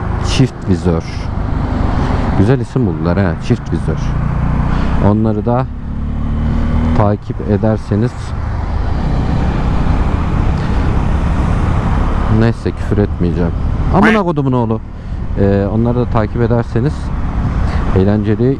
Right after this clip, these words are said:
içerikler konuşuyorlar, çekiliyorlar, paylaşıyorlar. <laughs> Köprünün altından geçerken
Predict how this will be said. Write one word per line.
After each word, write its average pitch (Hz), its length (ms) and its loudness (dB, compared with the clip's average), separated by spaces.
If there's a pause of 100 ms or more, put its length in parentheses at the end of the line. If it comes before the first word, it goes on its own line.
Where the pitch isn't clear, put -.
(100)
içerikler 117 560 0 (840)
konuşuyorlar, 104 760 2 (200)
çekiliyorlar, 104 800 2 (640)
paylaşıyorlar. 110 840 2 (600)
<laughs> - 580 0
Köprünün 120 300 2
altından 113 300 0
geçerken 117 500 2